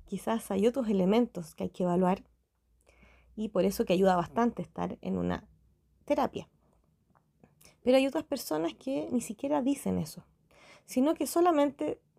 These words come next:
comentan lo difícil que es la vida, lo triste que es la vida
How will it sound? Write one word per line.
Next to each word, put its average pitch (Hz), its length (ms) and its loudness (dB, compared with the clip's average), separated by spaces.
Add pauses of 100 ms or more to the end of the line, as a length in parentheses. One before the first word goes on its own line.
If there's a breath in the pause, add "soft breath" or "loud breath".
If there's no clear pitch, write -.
(160)
comentan 247 560 0
lo 254 100 2
difícil 233 600 -6 (160)
que 214 100 -2
es 185 100 0
la 185 100 2
vida, 233 400 0 (260)
lo 196 200 -2
triste 240 360 -6
que 196 60 -2
es 196 60 0
la 196 140 0
vida 202 400 -2